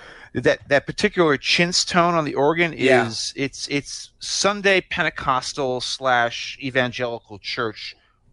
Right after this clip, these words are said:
Speaker 1: uh, on the home organ. I, I don't remember what the brand is, but it has that cheap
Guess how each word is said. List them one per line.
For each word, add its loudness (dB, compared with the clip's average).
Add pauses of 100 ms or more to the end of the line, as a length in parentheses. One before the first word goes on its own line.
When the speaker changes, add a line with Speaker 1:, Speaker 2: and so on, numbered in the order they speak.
Speaker 1:
uh, 2
on -12
the -8
home -6
organ. -10
I, -4
I -2
don't -4
remember -10
what -12
the -20
brand -2
is, -8
but -6
it -4
has 2
that -2
cheap -12